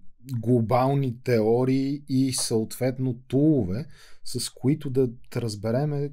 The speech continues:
как най-ефективно, кои канали, кога, кой да се включи,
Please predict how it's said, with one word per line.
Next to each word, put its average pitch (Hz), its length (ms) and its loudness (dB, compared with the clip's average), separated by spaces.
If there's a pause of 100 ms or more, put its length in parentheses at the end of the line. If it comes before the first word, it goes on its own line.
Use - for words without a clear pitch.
как - 280 -6
най-ефективно, 120 800 -2
кои 113 280 -2
канали, 113 480 -2
кога, 110 460 -2
кой 117 180 0
да 120 80 0
се 110 140 -8
включи, 117 580 -4